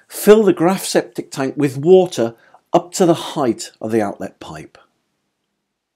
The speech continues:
Step four, backfill around the Graff Carrot septic tank with shingle. You can also use twenty to thirty mil granular backfill or sand.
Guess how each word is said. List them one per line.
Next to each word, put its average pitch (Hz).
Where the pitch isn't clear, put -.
Step -
four, 90
backfill 139
around 120
the 113
Graff 151
Carrot 131
septic -
tank 127
with 139
shingle. 135
You 170
can 180
also 226
use 170
twenty 190
to 160
thirty 143
mil 123
granular 117
backfill 110
or -
sand. 104